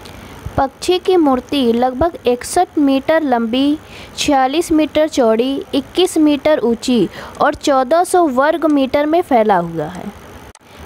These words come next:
ये पक्षी मूर्ति कला राजीव आंचल द्वारा बनाई गई है।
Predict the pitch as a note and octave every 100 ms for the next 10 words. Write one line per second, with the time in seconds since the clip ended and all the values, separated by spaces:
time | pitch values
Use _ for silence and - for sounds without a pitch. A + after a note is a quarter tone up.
0 | - C#4 F#4 - D4 - - F4 E4+ D4
1 | C4+ D#4+ D#4+ C4+ A#3+ A#3+ F#3 F#3+ A3 A#3+
2 | A#3+ D#4 E4+ - B3 A#3+ D#4 D#4+ C4+ B3
3 | C4+ C#4 A#3+ G#3+ G#3+ G3+ F3 C#3+ F3 -
4 | -